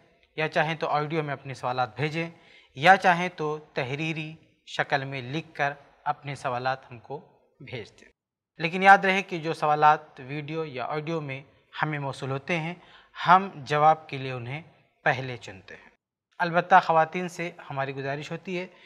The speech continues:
कि वो तहरीरी शक्ल ही में सवालात भेजें या अपने किसी मेल रिश्तेदार से सवाल रिकॉर्ड करके हम तक इरसाल कर दें। सवाल पूछते हुए सवाल पूछने के जो आदाब और जो उसूल ज़वाबित होते हैं, उनका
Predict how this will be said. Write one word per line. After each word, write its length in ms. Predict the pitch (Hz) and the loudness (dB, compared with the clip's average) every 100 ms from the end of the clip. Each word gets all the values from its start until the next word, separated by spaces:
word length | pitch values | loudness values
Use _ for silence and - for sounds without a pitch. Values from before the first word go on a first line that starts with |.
| - _ - | -20 _ -4
कि 60 | |
वो 80 | 170 | -2
तहरीरी 480 | 160 160 156 180 180 | 0 -2 0 -2 -2
शक्ल 280 | - 156 160 | -4 -2 -2
ही 120 | 165 | -2
में 100 | 175 | -4
सवालात 400 | 170 170 170 170 | 0 2 4 2
भेजें 360 | 139 151 175 180 - _ _ _ | 0 -4 -6 -10 -18 _ _ _
या 280 | 127 147 185 | -8 6 6
अपने 400 | - 175 180 175 | 6 0 -4 -8
किसी 340 | 170 - 165 | -8 -12 -10
मेल 320 | 143 147 147 147 147 | -8 -6 -6 -8 -16
रिश्तेदार 540 | 131 - 127 139 147 | -16 -14 -2 0 0
से 420 | - - 120 123 - - _ _ | -4 -12 -14 -14 -20 -20 _ _
सवाल 400 | - 139 143 147 | -4 2 4 2
रिकॉर्ड 400 | 127 127 131 123 | -6 -4 -4 -4
करके 400 | 123 113 147 160 147 - | -12 -12 -12 -14 -16 -8
हम 180 | 131 120 - | -8 -6 -10
तक 120 | 156 - _ | -12 -14 _
इरसाल 300 | 151 - 131 101 | -14 -4 -4 -4
कर 60 | 95 | -14
दें। 220 | - - _ _ _ | -18 -20 _ _ _
सवाल 360 | - 180 196 214 | 0 8 12 10
पूछते 380 | 214 214 220 220 | 8 0 2 2
हुए 240 | 202 214 | 2 0
सवाल 320 | 208 160 175 | 2 6 6
पूछने 360 | 180 185 190 185 | 6 -4 -6 -8
के 140 | 175 | -8
जो 120 | 151 147 | -6 -2
आदाब 600 | 143 139 156 165 165 - _ _ _ _ _ _ | 0 4 6 6 4 -10 _ _ _ _ _ _
और 200 | 190 180 | 0 0
जो 560 | 160 147 196 196 - - | 0 -4 -2 -2 -4 -10
उसूल 400 | 185 - 208 208 143 | -10 -4 -4 -4 -2
ज़वाबित 420 | 151 156 165 156 | 2 2 2 -6
होते 220 | 156 175 | -8 -8
हैं, 200 | 165 175 | -8 -8
उनका 340 | 143 131 139 | -12 -4 -2